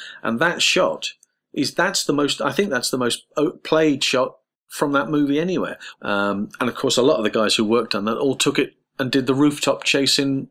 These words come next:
Quantum of Solace. Legacy changes direction.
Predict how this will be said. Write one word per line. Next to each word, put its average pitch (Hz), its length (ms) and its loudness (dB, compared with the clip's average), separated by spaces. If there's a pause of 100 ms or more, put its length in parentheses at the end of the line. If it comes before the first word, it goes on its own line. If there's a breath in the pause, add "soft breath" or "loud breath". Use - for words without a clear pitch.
Quantum 143 340 -2
of 131 100 -2
Solace. - 520 -2 (580)
Legacy 127 540 2
changes 139 480 0
direction. - 560 -6